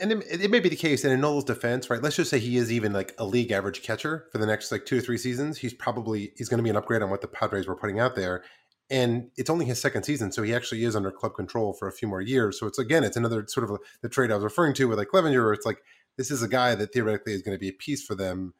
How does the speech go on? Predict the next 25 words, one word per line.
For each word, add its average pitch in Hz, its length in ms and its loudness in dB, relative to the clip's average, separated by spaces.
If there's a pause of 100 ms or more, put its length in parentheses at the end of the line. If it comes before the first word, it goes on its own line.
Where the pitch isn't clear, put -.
(320)
um, 92 440 -2 (880)
beyond 101 720 0 (120)
just 98 580 -6 (400)
twenty 101 240 -4
twenty. 92 460 -10
And 110 100 -4
that's 104 160 0
sort 107 120 -4
of 92 60 -4
like, 98 220 -4 (240)
you 110 60 -6
know, 92 140 -4
the, 95 100 -6 (100)
the, 110 100 -6
the, 98 460 -6
the 104 140 -6
sort 120 160 -4
of 95 60 -10
the 95 60 -6
trend, 110 440 0
I 92 80 -2
think, 95 280 -6 (140)
with, 104 440 -8 (640)
with, 101 260 -8
um, 90 480 -2